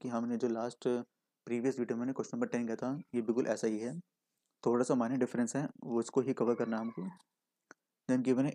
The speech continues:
in two thousand twenty, the factory overheads, the factory worked at fifty percent capacity for the first three months, but it was expected that it would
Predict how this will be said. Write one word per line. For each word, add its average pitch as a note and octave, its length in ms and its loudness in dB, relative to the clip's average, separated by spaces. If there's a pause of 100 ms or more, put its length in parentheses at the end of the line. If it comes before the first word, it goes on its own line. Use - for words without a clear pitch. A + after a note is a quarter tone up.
in D3 120 0
two C#3+ 180 0
thousand C3 280 0 (380)
twenty, A#2 260 2 (1160)
the B2+ 240 2
factory B2 320 0
overheads, A2+ 500 2 (720)
the A#2+ 200 -4
factory B2+ 340 2
worked B2+ 200 2 (100)
at B2+ 320 -6
fifty A#2+ 240 -4
percent B2+ 180 -4
capacity A2+ 420 -2
for A#2+ 100 0
the B2 160 -4 (580)
first B2+ 240 2
three A#2 200 0
months, D3 260 -4 (460)
but B2 180 0
it A#2+ 220 -2
was B2+ 160 4
expected A#2+ 420 -2
that A#2 240 0
it B2+ 140 -4
would B2 180 0